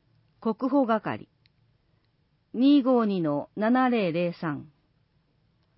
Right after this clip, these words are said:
国民健康保険税の付加など。年金係、二五二の七零三五。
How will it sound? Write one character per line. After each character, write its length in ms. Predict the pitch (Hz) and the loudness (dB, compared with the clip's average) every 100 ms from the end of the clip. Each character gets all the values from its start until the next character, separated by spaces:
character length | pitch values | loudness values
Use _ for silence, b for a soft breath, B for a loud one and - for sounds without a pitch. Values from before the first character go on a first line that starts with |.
| _ | _
国 300 | - 220 285 | -6 0 4
民 220 | 285 277 | 6 4
健 220 | 262 262 | 4 0
康 200 | 254 247 | 2 0
保 140 | 233 240 | 0 -2
険 300 | 262 247 190 | 0 0 0
税 180 | 175 139 | -2 -2
の 160 | 143 | -4
付 120 | - | -8
加 140 | - 156 | -6 -6
な 140 | 139 | -6
ど。 160 | - - _ _ _ _ _ _ _ _ _ _ _ _ _ _ | -10 -18 _ _ _ _ _ _ _ _ _ _ _ _ _ _
年 320 | 294 233 277 269 | -4 0 2 2
金 260 | 254 240 | 0 0
係、 400 | 196 185 123 - _ _ _ _ _ _ _ _ _ _ _ | 0 -4 -8 -10 _ _ _ _ _ _ _ _ _ _ _
二 260 | 220 277 285 | 0 2 4
五 240 | 262 233 | 2 2
二 140 | 208 185 | 0 0
の 280 | 151 147 - | -2 -4 -4
七 320 | 196 240 262 | -2 0 2
零 240 | 247 196 | 0 -2
三 300 | 165 180 180 | -4 -6 -4
五。 340 | 160 151 131 | -4 -6 -8